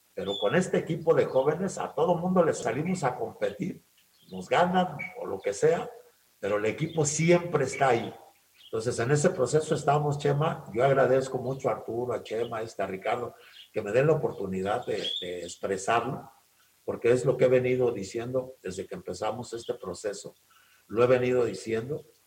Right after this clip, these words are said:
esto se plasmó en un proyecto y es lo que hemos, este, hemos sido fieles a eso. Y no son inventos, son cosas que hemos llevado a cabo en otras partes y que, pues, han dado muy buenos resultados.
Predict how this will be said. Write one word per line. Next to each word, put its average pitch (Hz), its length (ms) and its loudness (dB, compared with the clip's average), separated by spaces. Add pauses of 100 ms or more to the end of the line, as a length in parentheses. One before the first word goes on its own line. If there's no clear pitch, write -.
(380)
esto 127 300 0
se - 160 -2
plasmó 101 480 -2
en 117 100 -2
un 127 140 -6
proyecto 110 640 0 (560)
y 95 140 -4
es 120 60 2
lo 131 140 0
que 131 80 4
hemos, 131 420 -4 (180)
este, 95 580 -8
hemos 123 180 -4
sido 127 320 2
fieles 127 440 4
a 101 100 2
eso. 120 360 0 (480)
Y 101 120 -6
no 113 120 -2
son 135 240 -2
inventos, 127 720 2 (220)
son 117 260 -8
cosas 120 360 -2
que 110 100 -6
hemos 110 220 -6
llevado 104 320 0
a 110 100 -2
cabo 123 460 -2 (400)
en 95 180 -4
otras 110 320 -6
partes 139 560 -4 (640)
y 92 160 -10
que, - 100 -12
pues, - 160 -10
han 110 120 -4
dado 123 180 4
muy 123 120 0
buenos 127 320 2
resultados. - 760 -6